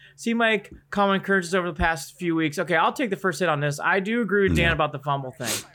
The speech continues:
Speaker 1: <clears throat> All right, here's my one nitpick. With a fullback like Andy Janovich and running backs like Chubb and Hunt, late in the game,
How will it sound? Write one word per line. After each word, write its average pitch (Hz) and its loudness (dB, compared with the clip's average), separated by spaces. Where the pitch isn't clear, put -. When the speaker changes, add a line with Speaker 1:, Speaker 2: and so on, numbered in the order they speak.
Speaker 1:
<clears throat> - 0
All 180 4
right, 165 4
here's 233 2
my 202 4
one 170 4
nitpick. 143 0
With 185 0
a 160 2
fullback 220 2
like 185 -2
Andy 180 0
Janovich 131 -4
and 147 0
running 185 2
backs 180 0
like 147 0
Chubb 156 0
and 143 0
Hunt, 127 -2
late 214 2
in 226 0
the 170 2
game, 151 0